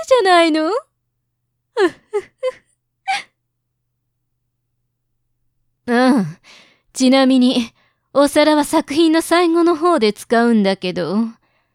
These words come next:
プレイの内容によっては、先にお皿にミルクを注いでも構わないわ。こぼさないようにして、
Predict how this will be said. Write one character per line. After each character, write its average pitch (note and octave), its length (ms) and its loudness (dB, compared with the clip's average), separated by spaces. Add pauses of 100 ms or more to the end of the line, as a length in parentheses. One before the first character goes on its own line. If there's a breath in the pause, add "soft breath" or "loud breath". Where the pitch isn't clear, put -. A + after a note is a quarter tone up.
(720)
プ A3+ 160 0
レ B3 180 4
イ - 20 0
の G3 140 -2
内 G3+ 280 0
容 A3+ 140 4
に G#3+ 120 4
よ A3 100 4
っ - 20 -8
て G#3+ 240 -4
は、 G3 280 -2 (680)
先 C#4 340 -2
に E4+ 140 0
お D4+ 100 0
皿 E4 240 0
に E4 160 0
ミ E4+ 100 2
ル F4 120 0
ク C4 120 -2
を G#3 80 0
注 A#3 300 0
い B3 60 0
で B3+ 100 0
も G3+ 120 2
構 A#3+ 340 0
わ G4+ 120 0
な G3+ 160 -2
い F3 80 -4
わ。 F3+ 160 -6 (1900)
こ D4+ 120 2
ぼ E4 140 0
さ F#4+ 160 0
な E4+ 160 4
い D#4 100 4
よ D4 120 4
う C#4 40 4
に B3+ 160 2
し - 140 -12
て、 C4+ 400 -2